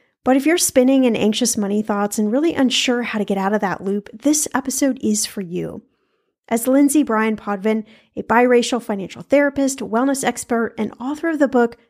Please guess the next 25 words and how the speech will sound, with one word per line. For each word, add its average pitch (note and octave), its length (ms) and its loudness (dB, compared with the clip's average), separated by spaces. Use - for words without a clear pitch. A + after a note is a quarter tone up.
The G#3+ 80 -8
Financial A3 640 -2
Anxiety F#3+ 520 -4
Solution, A#3 580 0
says, F3 420 -4
"Anxiety F#4 560 2
is C4+ 160 2
a A#3 120 2
normal C4 580 0
and A3 160 -4
healthy B3+ 380 -2
stress A3+ 400 -4
response G3 480 -6
that - 160 -8
all G3+ 200 0
humans G#3+ 400 -4
have, - 400 -12
if G4+ 200 2
the - 100 0
nervous D4 320 2
system C4 340 0
is G3 120 -4
working G3 320 -10
appropriately. - 680 -8
And, D#4+ 380 2